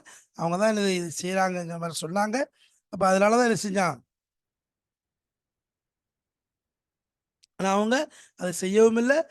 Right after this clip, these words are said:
அதை அவங்க விரும்பவும் இல்ல, அதை விட்டு முழுமையாக நீங்கியவர்கள். வ நஸபூஹா இலா சுலைமான் அலைஹிஸ்ஸலாம், அவர்கள் அதை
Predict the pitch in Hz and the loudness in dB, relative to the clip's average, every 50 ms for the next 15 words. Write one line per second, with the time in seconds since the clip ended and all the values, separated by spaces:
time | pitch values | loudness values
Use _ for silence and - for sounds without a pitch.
0 | - _ _ - 208 196 208 208 190 190 180 185 196 196 208 214 220 214 220 214 | -12 _ _ -8 -4 -2 0 0 0 -2 -2 -2 -2 -2 -2 -4 -2 -2 -4 -4
1 | 226 233 240 233 _ _ _ _ - 202 208 226 202 240 220 214 226 220 220 220 | -4 -6 -6 -10 _ _ _ _ -6 -4 -4 -2 -2 -4 -2 -2 -2 -2 0 0
2 | 208 196 190 175 190 196 202 208 208 196 190 196 196 202 _ _ _ _ _ - | 0 0 -2 -2 -4 -4 -2 -2 -2 -2 -2 -4 -6 -8 _ _ _ _ _ -12
3 | - 220 202 196 185 180 165 - 208 208 196 240 240 240 254 254 247 220 202 190 | -8 -4 -4 -2 -2 -4 -4 -6 -6 -4 -2 0 2 2 4 4 4 2 2 0
4 | 175 - 175 170 180 190 208 202 196 196 196 190 - - 202 196 190 185 - _ | -2 -4 -6 -8 -6 -6 -4 -4 -4 -6 -6 -8 -10 -8 -4 -4 -4 -4 -6 _
5 | _ _ _ _ _ _ - 180 196 214 214 196 190 190 240 285 | _ _ _ _ _ _ 0 2 2 4 4 2 2 2 2 0